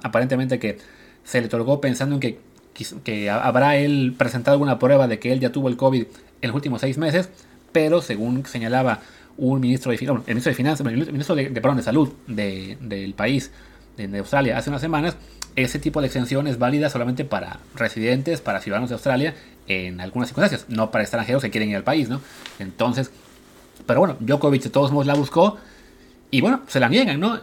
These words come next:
Y tan... Tan no tiene razón Djokovic que incluso, pues, ha roto un poco la camaradería que hay entre, entre, entre colegas, con Rafa Nadal declarando, pues, "Me sabe mal por él, pero, pero él sabía las reglas",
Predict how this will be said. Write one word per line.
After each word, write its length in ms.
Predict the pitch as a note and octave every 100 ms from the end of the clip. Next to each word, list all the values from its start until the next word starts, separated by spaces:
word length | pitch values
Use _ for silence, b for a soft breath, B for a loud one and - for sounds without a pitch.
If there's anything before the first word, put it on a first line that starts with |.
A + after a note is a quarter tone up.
| -
Y 280 | C#3 B2 A#2
tan... 500 | A#2+ A#2+ A#2+ A#2 A2 - - - - - -
Tan 300 | C#3 C#3 C3+
no 160 | E3
tiene 200 | G#3+ A3
razón 320 | G3 D#3+ G3 G3
Djokovic 380 | F#3+ G3 G#3+
que 100 | -
incluso, 540 | C3 B2 E3+ E3+ G3 F3+
pues, 180 | C3+ -
ha 100 | D#3
roto 200 | D#3+ E3+
un 60 | D#3
poco 220 | D#3+ F3
la 140 | D3+
camaradería 580 | B2 A2+ A2 A2 D3 D#3
que 80 | C3+
hay 140 | C3
entre, 200 | C#3+ B2+
entre, 240 | D3 C3+ D3
entre 180 | B2 A#2+
colegas, 460 | C3 D3 E3+ F#3 B B B -
con 180 | A#2+
Rafa 240 | A#2 D3 E3+
Nadal 320 | D3 C3 D#3+
declarando, 520 | D3 B2 C3+ D#3+ F#3
pues, 200 | G2+ -
"Me 140 | A2+ G#2+
sabe 240 | C#3 D3
mal 160 | C#3 C3+
por 160 | B2
él, 180 | C3+ F#3
pero, 500 | - G#2 F#2+ F#2+ G2 B B B -
pero 140 | G#2+
él 60 | D#3
sabía 200 | - D3
las 120 | C3
reglas", 400 | C#3 C3+ D#3 F3+